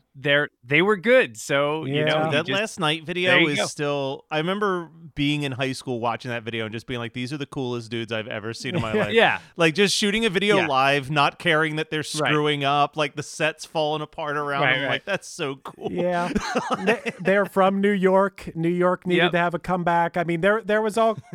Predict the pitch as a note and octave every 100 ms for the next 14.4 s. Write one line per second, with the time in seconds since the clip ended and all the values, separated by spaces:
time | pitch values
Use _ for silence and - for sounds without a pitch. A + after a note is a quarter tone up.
0 | - G3+ G#3 - _ A3+ C4 C4 A3 G3+
1 | G3 E3+ C#3+ C3+ C3+ D3 C3+ C3+ C3+ G#3
2 | F#3+ _ _ _ _ _ _ C3+ D3+ E3
3 | E3 E3+ _ - C#3+ C#3 D3+ - C3 B2
4 | - D3+ E3+ D#3 D#3 - D#3+ D3 D#3 C#3+
5 | C#3+ D#3 D#3 C#3+ - - B3 A3 A3 G3
6 | G3 F#3 G3 F3+ D#3 F#3+ F3 E3+ E3+ D#3
7 | D#3 D#3 D3+ C#3 C#3 C#3+ C#3 C3+ C3 C3
8 | B2+ B2+ D#3+ D3 D3 D#3 D#3 F3 E3 F3+
9 | E3 E3+ _ - - F3 F3+ E3+ A3 B3
10 | A3 A3+ G#3+ G3 G3 G3 - F#3+ E3+ -
11 | F3+ D#3+ D#3 D3 C#3 - E3+ E3 C#3 C3+
12 | C3+ _ - D#3 D3 B2+ E3 E3 D#3+ C#3+
13 | C3+ B3 A3+ - A3+ - G#3+ A3+ A3 G3+
14 | C#4+ D4 B3+ G#3+